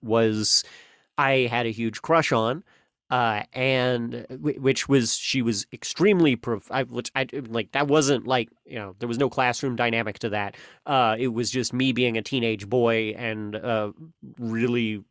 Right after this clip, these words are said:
appreciating a, a woman who happened to be my, my teacher,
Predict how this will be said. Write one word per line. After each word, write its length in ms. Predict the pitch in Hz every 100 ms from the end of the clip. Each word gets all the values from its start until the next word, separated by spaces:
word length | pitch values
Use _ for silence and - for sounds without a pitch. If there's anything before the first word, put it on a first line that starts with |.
| - - _ -
appreciating 1120 | - - 131 113 127 117 120 117 107 104 101 _ _ -
a, 80 | 107 -
a 100 | 123
woman 280 | 107 120 117
who 80 | 117
happened 300 | 117 - 113
to 80 | 104
be 60 |
my, 200 | 110 104 - 120
my 160 | 110 107
teacher, 460 | 165 151 127 110